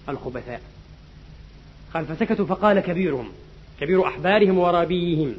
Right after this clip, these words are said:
قال: "لقد عظم عليكم الرجل فأجيبوا"، عظم عليكم الحلف، استحلفكم بحلف عظيم فأجيبوا. قالوا: "أنت كبيرنا وسيدنا فأجبه عنا، أنت كبيرنا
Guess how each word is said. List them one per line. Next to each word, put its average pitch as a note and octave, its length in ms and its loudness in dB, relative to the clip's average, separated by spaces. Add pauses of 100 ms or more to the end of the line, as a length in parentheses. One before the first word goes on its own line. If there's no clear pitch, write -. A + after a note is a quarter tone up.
(640)
قال: G3+ 360 0
"لقد F#3+ 240 -6
عظم F3+ 440 6
عليكم F3+ 460 4
الرجل E3+ 300 0
فأجيبوا"، D#3+ 520 -6 (520)
عظم E3+ 300 -4
عليكم F#3+ 260 0
الحلف، - 220 -4 (140)
استحلفكم G#3 680 0
بحلف G3 340 2
عظيم G3+ 500 2 (1080)
فأجيبوا. A3+ 560 6
قالوا: A#3 300 6
"أنت A#3+ 160 2
كبيرنا C#4+ 580 0
وسيدنا C4 720 -2
فأجبه G#3+ 460 -2
عنا، E3+ 320 -4 (1600)
أنت G#3+ 180 6
كبيرنا D4+ 680 8